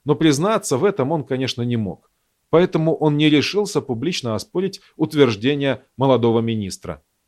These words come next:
Мудрый генерал решил просто промолчать.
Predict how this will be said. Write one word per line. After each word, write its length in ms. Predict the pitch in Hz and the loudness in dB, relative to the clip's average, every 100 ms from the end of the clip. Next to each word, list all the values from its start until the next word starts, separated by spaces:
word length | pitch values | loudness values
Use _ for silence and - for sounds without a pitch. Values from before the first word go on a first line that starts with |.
| _ _ | _ _
Мудрый 300 | 175 175 165 | -2 2 2
генерал 480 | 139 151 170 202 170 | 2 -2 0 2 2
решил 340 | 147 143 180 147 | 2 0 -2 -2
просто 500 | 147 185 190 - 160 | -2 -2 -2 -4 -6
промолчать. 920 | - 135 131 120 117 98 73 - | 0 0 4 2 0 -4 -10 -12